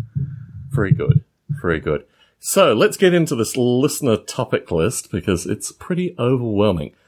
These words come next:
Michael Shadley writes, "Honestly, love the podcast. Great job. I had a listener question. Did you guys ever hide toys hoping that they would be there next time you visited the store so you could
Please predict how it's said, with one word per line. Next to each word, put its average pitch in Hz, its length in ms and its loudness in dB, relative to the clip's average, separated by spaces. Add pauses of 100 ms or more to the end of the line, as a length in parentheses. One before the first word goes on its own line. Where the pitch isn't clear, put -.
(260)
Michael 220 440 2
Shadley 85 580 -2 (240)
writes, 76 480 -4 (400)
"Honestly, 233 560 0
love 131 240 0
the - 60 -8
podcast. - 640 -4
Great 143 240 2
job. 107 380 2 (360)
I 107 120 0
had 165 100 4
a 175 60 4
listener 175 320 2
question. - 580 -2 (400)
Did 131 160 0
you 220 120 2
guys 190 380 0
ever 131 200 2
hide 160 580 0
toys 110 480 0
hoping 120 400 0
that 107 200 -2
they 92 100 2
would 90 200 0
be 110 160 2
there 101 220 2
next 95 440 -4
time 113 220 0
you 87 120 0
visited 101 440 -6
the 95 80 -2
store 80 560 0 (300)
so - 160 -2
you 90 140 2
could 90 120 -4